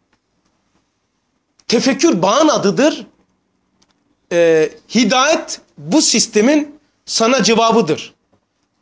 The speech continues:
Gelen hakikati onaylayan da imandır. Yani hidayet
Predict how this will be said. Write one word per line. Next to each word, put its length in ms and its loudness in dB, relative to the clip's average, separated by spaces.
Gelen 520 0
hakikati 580 -2
onaylayan 680 2
da 60 2
imandır. 640 -2
Yani 520 0
hidayet 680 0